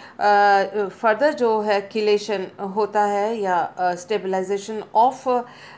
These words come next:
अ, ये ओसाजोन होता है रिंग फॉर्मेशन के द्वारा और जिस वजह से फर्दर रिएक्शन नहीं होता। So let us see how it happens। अ, देखिए, it might appear that amidori rearrangement may keep on repeating। ऐसा लग सकता है कि जो amidori rearrangement है वो रिपीट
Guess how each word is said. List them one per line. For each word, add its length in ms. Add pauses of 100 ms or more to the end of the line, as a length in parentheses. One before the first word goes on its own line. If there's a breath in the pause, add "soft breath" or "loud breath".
अ, 200
ये 220
ओसाजोन 640
होता 260
है 140
रिंग 160
फॉर्मेशन 480
के 120
द्वारा 420 (340 loud breath)
और 380
जिस 320
वजह 240
से 340 (300 loud breath)
फर्दर 260
रिएक्शन 400
नहीं 240
होता। 300
So 120
let 220
us 220
see 220
how 240
it 60
happens। 380 (920 loud breath)
अ, 140
देखिए, 400
it 260
might 240
appear 520
that 240
amidori 560
rearrangement 880
may 240 (160)
keep 220
on 160
repeating। 580
ऐसा 240
लग 180
सकता 300
है 120
कि 100
जो 120
amidori 560
rearrangement 680
है 120
वो 220
रिपीट 460